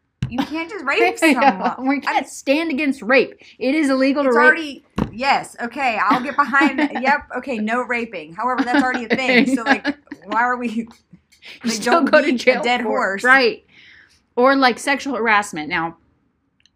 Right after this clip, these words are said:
Speaker 2: like, that, I get it, but, like, this is the stuff that they were doing.
Speaker 1: You
Speaker 2: There's
Speaker 1: don't stand there naked. I mean,
Speaker 2: standing there,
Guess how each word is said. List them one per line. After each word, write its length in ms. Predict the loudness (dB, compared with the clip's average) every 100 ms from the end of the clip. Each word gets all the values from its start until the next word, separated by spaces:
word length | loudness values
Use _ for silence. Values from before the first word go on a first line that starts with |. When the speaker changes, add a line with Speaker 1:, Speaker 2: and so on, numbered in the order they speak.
| -2
Speaker 2:
like, 300 | 0 -2 -8 _ _ 2
that, 340 | 4 4 2 -2
I 220 | -4 -4 -4
get 200 | 0 0
it, 160 | -2
but, 140 | -4 -2
like, 280 | -2 -2
this 200 | -4 -2
is 160 | -4 -6
the 80 | -8
stuff 320 | -4 -4 -4
that 160 | -10 -6
they 100 | -4
were 120 | -4
doing. 340 | -2 -2 -2
Speaker 1:
You 60 | -8 -18 -20 -20 _ _ 0
Speaker 2:
There's 260 | 4 4
Speaker 1:
don't 160 | 4 -2
stand 320 | -8 -10 -8
there 120 | -8
naked. 500 | -10 -12 -12 -14 -14 -8
I 60 |
mean, 200 | -6 -2
Speaker 2:
standing 400 | 0 2 4 4
there, 260 | 4 4 0